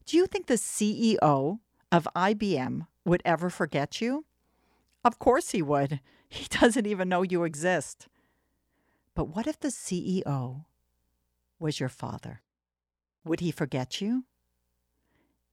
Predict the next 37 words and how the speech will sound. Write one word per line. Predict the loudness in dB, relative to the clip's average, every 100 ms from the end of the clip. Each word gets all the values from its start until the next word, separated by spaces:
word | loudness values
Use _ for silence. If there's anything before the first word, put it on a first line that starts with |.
| -8
Never. | -4 0 -2 -2 -2 -2 -2 -6 _ _ _ _ _ _ -20 -4
Not | 4 6 4 2
only | 2 4 4 0 -2 -6 -8
would | 0 2
he | 2 2
know | 4 4 4
who | 0
you | 0 0
were, | 2 2 0 -4 _ _ _ _ -2
he | 0
would | 0 0
take | -4 -4
a |
special | -6 -8 -10 -4 -2 -2 -2 0
interest | -2 -2 -2 -2 -2 -4
in | -4
how | -6 -2 0
you | 2 0
were | -2
doing | -4 -2 -2 -4 -8 2
and | 4
what | 4 4
your | 0
worries | 2 2 2 0
and | 0
concerns | 0 0 -4 -4 -2
were. | 2 2 0 _ _ _ _ _ _
He | -4
would | 0 0 0
always | 2 2 2 0
have | 0
a | 0
hand | 0 2 2
in | 2
your | 2 0
life, | -2 -2 -4 -10 -20 -20
sometimes | -8 0 2 2 -2 0 0